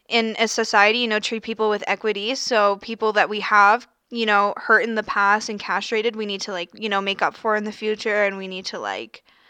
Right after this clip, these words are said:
we gotta louden their voices, and we've got to let them have a platform and let them,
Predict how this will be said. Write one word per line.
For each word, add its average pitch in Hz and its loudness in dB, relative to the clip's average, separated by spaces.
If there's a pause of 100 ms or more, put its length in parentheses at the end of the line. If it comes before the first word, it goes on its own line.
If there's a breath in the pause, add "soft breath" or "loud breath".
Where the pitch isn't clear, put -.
(440 soft breath)
we 233 0
gotta 226 12 (320)
louden 247 12
their 226 8
voices, 220 2
and 208 2
we've 208 0
got 202 10
to 202 2 (640 soft breath)
let 226 8
them 233 12
have 240 6
a 214 6
platform 196 4
and 190 -4
let 190 0
them, 202 4